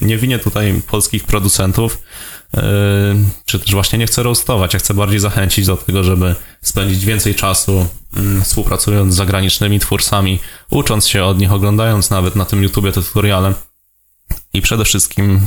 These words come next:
taki pro tip, używać referencji, żeby rozwijać swój własny słuch, ponieważ, e, nasze uszy muszą być jakby naj-, najlepiej rozwinięte. To jest nasz, e, największy, można powiedzieć, instrument, tak?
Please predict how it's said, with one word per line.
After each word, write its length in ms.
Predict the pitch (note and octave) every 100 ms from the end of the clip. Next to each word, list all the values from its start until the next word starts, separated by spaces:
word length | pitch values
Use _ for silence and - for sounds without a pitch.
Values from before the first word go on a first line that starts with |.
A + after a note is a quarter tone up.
| -
taki 500 | F#2+ - F#2 F#2 F#2 -
pro 180 | G2+ F#2+
tip, 280 | G2 F#2 -
używać 440 | - G2+ G2+ F#2+ -
referencji, 500 | G2 G2+ F#2 F2 G2+
żeby 200 | F#2+ G2
rozwijać 360 | F#2 G#2 F#2+
swój 180 | - G2+
własny 300 | F#2+ F#2 F#2+
słuch, 340 | - F#2 - - - - - - _
ponieważ, 680 | - F#2+ F#2 G2 F#2+ - -
e, 300 | F#2+ F#2+ F#2+ F#2 F#2 - - - - -
nasze 460 | F#2+ G2+ G2+ - F#2+
uszy 560 | F#2+ - G2 F#2 F2+ F#2 - - - - - - -
muszą 360 | G2+ F#2+ G2
być 260 | F#2+ F2+ -
jakby 240 | F#2+ F#2+
naj-, 280 | G2 G2 G2+
najlepiej 580 | G#2+ G2+ G2+ G#2+ G2+ - - - -
rozwinięte. 520 | F#2+ F#2 G2+ F#2 -
To 80 | -
jest 180 | F#2 -
nasz, 340 | G2+ F#2 - -
e, 460 | - F#2+ F2+ F2 E2+ - -
największy, 400 | - F#2 F#2+ -
można 160 | F2+ F2+
powiedzieć, 260 | F#2 F#2+ -
instrument, 520 | F#2 - G2 E2+ E2
tak? 160 | G2